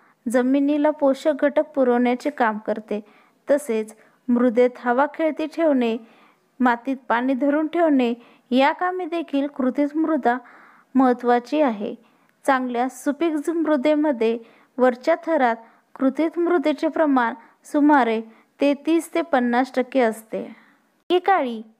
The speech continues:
पृथ्वीवर घडलेल्या उलथापालथीमुळे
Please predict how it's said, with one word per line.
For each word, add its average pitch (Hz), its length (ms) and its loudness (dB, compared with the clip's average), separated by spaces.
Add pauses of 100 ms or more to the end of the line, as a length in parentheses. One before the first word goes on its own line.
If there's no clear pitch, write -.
(680)
पृथ्वीवर 269 640 2
घडलेल्या 294 680 -2 (500)
उलथापालथीमुळे 311 1120 0